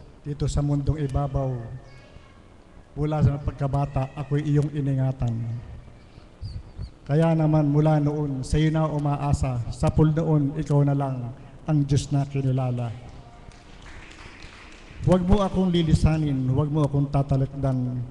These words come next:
pagkat walang sasaklolo sa panganib na daratal. Gusto ko pong samantalahin yung pagkakataon, kasi po yung naganap sa akin nung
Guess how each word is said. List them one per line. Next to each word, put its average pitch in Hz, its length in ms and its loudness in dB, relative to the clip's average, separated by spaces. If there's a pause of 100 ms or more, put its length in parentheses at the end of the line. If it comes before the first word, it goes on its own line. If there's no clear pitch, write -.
pagkat 143 400 -2
walang 143 240 0
sasaklolo 127 800 -2 (480)
sa - 160 4
panganib 131 560 2
na 123 160 -2
daratal. 123 560 -2 (960)
Gusto 175 240 -2
ko 190 80 6
pong 185 240 4
samantalahin 165 640 4
yung 147 80 2
pagkakataon, 151 800 0 (480)
kasi 170 240 4
po 170 240 8
yung 156 160 8
naganap 151 480 2
sa 160 240 2
akin 170 240 0
nung 143 560 2